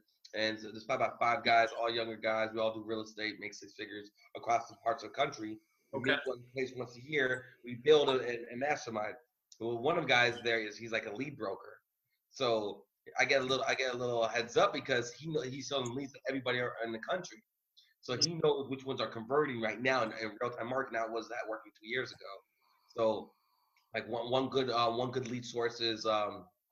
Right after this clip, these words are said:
Speaker 1: um, no sales transfers. So when, when, so when, when a deed transfers esc-, uh, title, but there's
Speaker 2: Yeah.
Speaker 1: no tran-, there's no sales transaction, there's no dollar amount given, you know that's a quiet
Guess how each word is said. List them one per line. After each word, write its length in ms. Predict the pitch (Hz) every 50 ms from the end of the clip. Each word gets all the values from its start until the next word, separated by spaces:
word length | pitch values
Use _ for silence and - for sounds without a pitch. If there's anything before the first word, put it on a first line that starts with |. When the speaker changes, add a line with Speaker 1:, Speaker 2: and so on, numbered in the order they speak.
| _ _ _ _ _ _ _ _ _ _ _ -
Speaker 1:
um, 560 | - 113 113 110 110 107 104 101 101 104 101 - _ _ _ _ -
no 480 | 117 113 113 120 135 139 151 156 165 160
sales 800 | 160 - - - - 143 139 135 135 139 143 139 139 - - - _ _ _ _ _ _ _ _ -
transfers. 920 | - - 127 123 127 127 123 123 123 104 104 - 113 117 - - - - _ _ _ _ _ _ _ _ _ _ _ _ _ _ _ _ _
So 320 | - - 123 117 117 113 113
when, 240 | 120 117 110 110
when, 160 | 123 123 120 120
so 240 | - 131 131 120
when, 140 | 120 120 120 110 107
when 160 | 113 117 113
a 60 | 110 104
deed 360 | 107 104 117 139 160 156 151
transfers 800 | - - 131 139 147 160 160 160 - 117 117 107 107 107 - - - -
esc-, 200 | 117 131 131 - - - 92
uh, 120 | 113 113 110 - -
title, 460 | 120 123 131 147 160 175 185 185 - - _ _ _ _ -
but 80 | 131
there's 140 | 143 135 113
Speaker 2:
Yeah. 80 | 117 127
Speaker 1:
no 60 | 135 - - - -
tran-, 240 | 123 123 123 113 107
there's 140 | 113 113 -
no 160 | 123 127 123
sales 320 | 120 - 123 123 127 127 -
transaction, 600 | 131 131 123 117 117 117 123 127 - - 139 131
there's 100 | 117 110
no 140 | 117 117 117
dollar 260 | 113 107 110 110 113
amount 260 | 110 110 107 107 107
given, 360 | 110 113 120 135 143 151 156 - _ _ _ _ _ _ _ _ _ _
you 140 | - 135 139
know 140 | 135 131 127
that's 220 | 127 127 127 127 135
a 60 | 117
quiet 500 | - - - 127 127 123 120 117 98 -